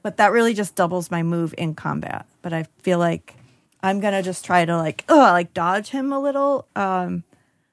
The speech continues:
push him if I need to, and then just beat feet.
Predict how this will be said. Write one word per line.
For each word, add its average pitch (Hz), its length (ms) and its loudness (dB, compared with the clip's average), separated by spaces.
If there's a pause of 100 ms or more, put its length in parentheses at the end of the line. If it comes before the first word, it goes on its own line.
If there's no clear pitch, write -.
(500)
push 254 220 -2
him 240 240 2
if 208 120 -4
I 208 120 4
need 214 220 0
to, 208 440 0
and 180 140 -2
then 170 100 -2
just 165 200 -4 (300)
beat - 200 -8
feet. - 240 -10